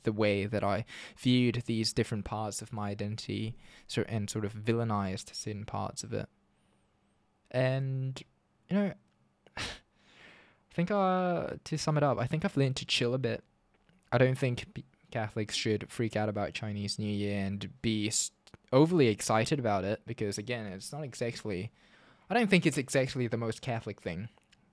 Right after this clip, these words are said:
objectively. But at the same time, it's not exactly terrible either. That's something that I've learned. So, what do you guys think? Um, if I have any fellow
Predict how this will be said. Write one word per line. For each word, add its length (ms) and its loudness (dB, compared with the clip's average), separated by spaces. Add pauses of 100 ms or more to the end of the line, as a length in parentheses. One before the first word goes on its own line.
(160)
objectively. 840 -4 (1160)
But 260 2
at 160 -8
the 60 -10
same 260 -2
time, 320 0
it's 220 -4
not 180 -4
exactly 680 -6 (920)
terrible 640 -6 (100)
either. 500 -4 (300)
That's 320 -6
something 340 -4
that 140 -4
I've 180 -6
learned. 360 -12 (1300)
So, 240 12 (320)
what 80 6
do 60 10
you 120 10
guys 280 8
think? 300 -4 (220)
Um, 280 2
if 280 -4 (200)
I 100 -2
have 120 0
any 240 -2
fellow 460 -2